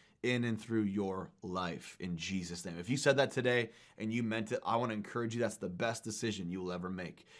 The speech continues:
And we wanna hear from you. Please email us. Let us know how we can pray for you. We wanna celebrate this new journey that you are on. For everybody else watching right now, I wanna pray for all of us one last time. God, I pray that in this season of life,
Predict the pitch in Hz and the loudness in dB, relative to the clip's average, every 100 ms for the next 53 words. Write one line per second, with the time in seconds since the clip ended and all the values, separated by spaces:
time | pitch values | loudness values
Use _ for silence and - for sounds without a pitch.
0 | - 90 120 131 - 135 131 - 101 82 | -10 0 2 2 4 6 6 4 -2 -2
1 | - 127 123 104 117 127 117 90 - 120 | -4 2 2 2 2 2 2 0 2 2
2 | 110 127 120 117 120 104 117 117 - 104 | 2 2 0 0 -4 -2 0 0 -2 -4
3 | 87 - - - - 110 117 104 - 127 | -4 -6 -14 -20 -4 0 0 0 2 4
4 | 131 120 120 120 - 113 117 107 - - | 6 6 4 4 0 0 0 0 -4 0
5 | 104 107 127 135 113 123 123 104 87 98 | 4 6 6 4 4 4 4 2 -2 -4
6 | - 101 107 - 95 98 - 90 87 82 | 0 4 4 2 2 2 0 -4 -4 -6
7 | - - - - 117 117 139 139 135 123 | -12 -20 -20 0 4 6 6 8 8 6
8 | - - _ - - 131 120 - 107 110 | 2 -10 _ -4 4 6 6 4 4 4
9 | - 107 101 95 98 98 98 - 113 107 | 2 2 2 0 2 0 0 -2 -2 0
10 | 123 107 - - 95 107 110 104 95 - | -2 -2 -4 -2 2 4 4 2 0 -4
11 | 92 104 104 101 - 98 85 90 95 90 | -4 0 0 0 -2 -6 -6 -4 -4 -6
12 | 87 - 98 78 - - - - 101 87 | -6 -4 -2 -4 -12 -20 -20 -4 -2 2
13 | 120 123 127 98 107 113 107 - 113 110 | 4 4 0 -2 4 6 6 2 2 2
14 | 117 117 104 87 78 | 2 0 0 -2 -4